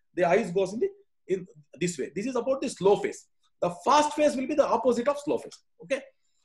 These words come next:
so reversing position. So if you make the person sit up, if you see downbeating torsional, you should think that,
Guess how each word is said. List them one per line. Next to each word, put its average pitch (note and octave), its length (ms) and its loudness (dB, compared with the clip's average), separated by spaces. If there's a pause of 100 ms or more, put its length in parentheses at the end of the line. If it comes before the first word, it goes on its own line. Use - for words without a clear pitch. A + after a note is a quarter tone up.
(100)
so - 380 0 (1300)
reversing C#4+ 480 6
position. D3+ 320 -2
So B3+ 140 4
if A#3 120 2
you G#3 80 -2
make G3+ 220 4
the C#4 80 2
person A3+ 340 0
sit D#4+ 300 -2
up, - 220 -2 (320)
if F3+ 120 -10
you B3 120 -2
see C4 260 -4
downbeating B3+ 760 2
torsional, D#3+ 500 0 (340)
you G#3+ 180 0
should G#3 280 -4
think D4+ 320 -2
that, G3+ 240 0